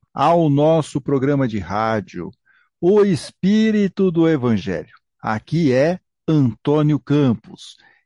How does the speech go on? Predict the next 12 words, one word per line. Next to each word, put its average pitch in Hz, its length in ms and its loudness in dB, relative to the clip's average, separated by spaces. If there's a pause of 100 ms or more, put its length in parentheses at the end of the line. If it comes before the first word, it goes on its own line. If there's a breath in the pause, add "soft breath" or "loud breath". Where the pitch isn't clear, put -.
e 127 140 -2
toda 143 580 0
quarta-feira 127 960 -4
tem 127 180 -4
programa 127 480 -2
novo, 120 400 -2
tanto 127 440 -2
em 123 100 0
nosso 120 320 -2
canal 120 380 -2
no 120 120 0
YouTube, 135 680 2